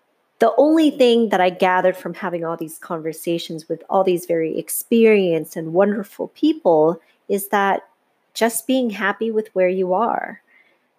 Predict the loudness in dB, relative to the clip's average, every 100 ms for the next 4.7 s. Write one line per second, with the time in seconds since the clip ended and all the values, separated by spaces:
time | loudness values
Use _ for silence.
0 | _ -4 -2 2 2 4 2 2 0 -4
1 | -2 0 4 4 2 -6 -6 -8 -10 -10
2 | -6 -4 -4 -6 -6 -8 -4 -2 -2 -2
3 | 0 2 4 0 -2 -10 -10 -10 -8 -6
4 | -4 -6 -8 -6 -2 -2